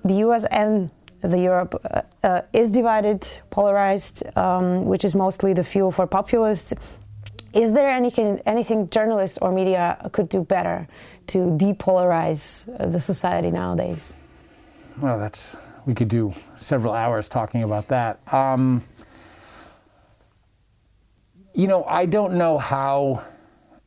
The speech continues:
Speaker 2: how you sell to people on the importance of an independent free media when, you know, misinformation and lies are free and collecting facts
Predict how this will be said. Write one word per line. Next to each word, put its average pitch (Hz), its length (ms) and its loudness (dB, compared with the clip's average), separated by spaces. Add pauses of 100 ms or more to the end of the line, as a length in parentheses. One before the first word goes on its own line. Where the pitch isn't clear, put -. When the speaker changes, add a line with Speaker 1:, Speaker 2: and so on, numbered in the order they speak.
(280)
Speaker 2:
how 143 220 0
you 135 260 2
sell 117 760 -2 (280)
to 117 120 -2
people 104 640 -4 (760)
on 123 140 2
the 123 100 4
importance 110 640 -2
of - 200 -2
an 110 120 0
independent 107 680 -2
free 127 220 -2
media 110 560 -4 (480)
when, 123 540 2 (1040)
you 131 120 0
know, 107 360 -2
misinformation 127 1080 2
and 110 480 -2
lies 117 600 0
are 120 200 0
free 104 560 -2 (540)
and 110 520 0 (380)
collecting 131 600 2
facts - 720 -8